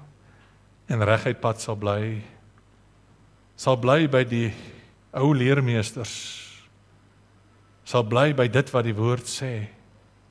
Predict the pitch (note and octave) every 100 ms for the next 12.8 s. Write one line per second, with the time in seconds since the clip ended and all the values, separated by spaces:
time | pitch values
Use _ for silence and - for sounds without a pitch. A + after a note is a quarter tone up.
0 | _ _ _ _ _ _ _ _ _ _
1 | _ _ _ _ _ _ - _ A#2 A#2+
2 | C3+ G#2+ G#2+ G#2+ A2+ A#2 G#2 G2 G2+ G#2+
3 | - C3 B2 A#2 - - _ _ _ _
4 | - _ - _ _ _ _ _ - -
5 | _ _ - B2 A2 A#2 B2 A#2+ D3+ A#2+
6 | A#2+ G#2+ - - A2+ A#2+ - - C#3 C#3
7 | C3 B2 G#2+ G2+ - - - _ _ _
8 | _ _ _ _ _ _ _ B2 E3+ C#3
9 | - D#3 D3 B2+ A#2 - A2+ - C3+ B2
10 | G#2+ G#2 G2 - - _ _ _ _ _
11 | _ _ _ _ _ _ _ _ - G#2+
12 | A2 D#3+ - A#2+ G2 F#2+ F#2 F#2+